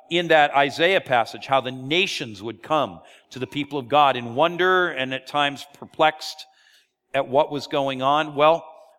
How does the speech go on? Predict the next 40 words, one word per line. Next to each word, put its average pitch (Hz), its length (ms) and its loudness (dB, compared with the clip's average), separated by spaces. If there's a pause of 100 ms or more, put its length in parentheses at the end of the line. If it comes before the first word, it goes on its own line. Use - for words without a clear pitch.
(120)
there's 131 280 -6 (200)
few 233 320 -2
ways 202 540 2
that 139 120 -2
are 131 80 -2
better 143 340 2
at 123 160 -4
doing 156 340 -4
that 101 360 0 (460)
than 139 140 -2
to 143 80 2
have 135 380 4 (140)
a 123 60 -6
few 165 300 -2
truly 175 460 -4
extraordinary 127 760 -2
miracles 120 480 -6
start - 340 -6
to 104 80 -8
happen 107 440 -4
that 110 160 -12
no 147 320 -2
one 117 260 -4
can 104 160 -12
explain, 110 720 -6 (540)
no 151 200 0
man 151 440 2
can 120 180 -12
take 117 240 -4
credit 156 380 0
for, 110 440 -4 (300)
and 117 160 -6
then 143 180 4
everyone 131 440 -2
says, 117 320 -4
"God 123 280 4
is 101 140 -8
truly 104 320 -10
among 90 340 -12
them." 69 120 -20